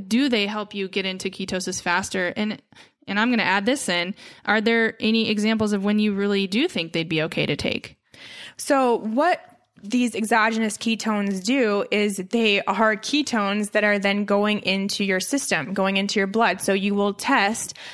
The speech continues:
Speaker 2: on your blood ketone meter and you will have extra ketones.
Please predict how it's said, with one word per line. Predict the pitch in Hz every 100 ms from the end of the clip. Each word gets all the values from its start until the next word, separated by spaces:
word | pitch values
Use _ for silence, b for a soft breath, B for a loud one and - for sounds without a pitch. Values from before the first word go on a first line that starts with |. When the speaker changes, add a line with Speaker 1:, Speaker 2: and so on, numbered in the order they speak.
| B
Speaker 2:
on | - 214
your | 220
blood | 208 202
ketone | 202 254 - 208 190
meter | 185 190 196 -
and | 202
you | 202
will | 202 220
have | 185 160 160 196 -
extra | 165 170 - 202
ketones. | - 294 - 190 - 180